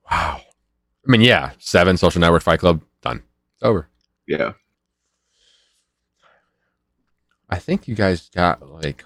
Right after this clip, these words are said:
Speaker 1: one, two, three. No, you have a lot to go. Also,
Speaker 2: Yeah.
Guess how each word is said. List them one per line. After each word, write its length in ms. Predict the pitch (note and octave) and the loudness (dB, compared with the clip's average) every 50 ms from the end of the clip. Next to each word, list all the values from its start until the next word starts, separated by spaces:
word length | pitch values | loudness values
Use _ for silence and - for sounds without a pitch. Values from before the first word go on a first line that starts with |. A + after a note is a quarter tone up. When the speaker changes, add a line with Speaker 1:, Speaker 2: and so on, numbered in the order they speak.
| _ _ | _ _
Speaker 1:
one, 340 | E2 E2+ F2 F2+ F#2 G2 | -8 -6 -4 -4 -4 -6
two, 400 | F#2+ - - F2 E2 D#2 D#2+ E2+ F2 _ _ _ _ _ _ _ _ _ _ _ _ _ _ _ _ _ _ _ _ _ | -8 -10 -6 -4 -4 -4 -4 -6 -8 _ _ _ _ _ _ _ _ _ _ _ _ _ _ _ _ _ _ _ _ _
three. 260 | F#2 E2+ E2 F2 G2 _ _ _ _ _ _ _ _ _ _ _ _ _ _ _ _ _ _ _ _ _ _ _ _ _ _ _ _ _ | -4 -4 -4 -4 -6 _ _ _ _ _ _ _ _ _ _ _ _ _ _ _ _ _ _ _ _ _ _ _ _ _ _ _ _ _
No, 80 | F#2+ F#2+ | 0 2
you 60 | G#2+ | 4
have 100 | C#3+ D#3+ | 4 6
a 60 | B2+ | 6
lot 240 | F#2 G2+ G#2+ G#2 - | 6 6 6 6 6
to 80 | - G2 | 2 4
go. 320 | F2+ F#2 D#2+ D2+ C#2 - _ _ _ _ _ _ _ _ _ _ _ _ - | 4 4 4 4 0 -2 _ _ _ _ _ _ _ _ _ _ _ _ 2
Also, 420 | C3+ D3 C#3+ - - C#3+ A#2 G2 | 4 4 4 6 6 6 6 6
Speaker 2:
Yeah. 240 | F#2 E2+ E2 D#2+ E2 | 4 2 0 -2 -4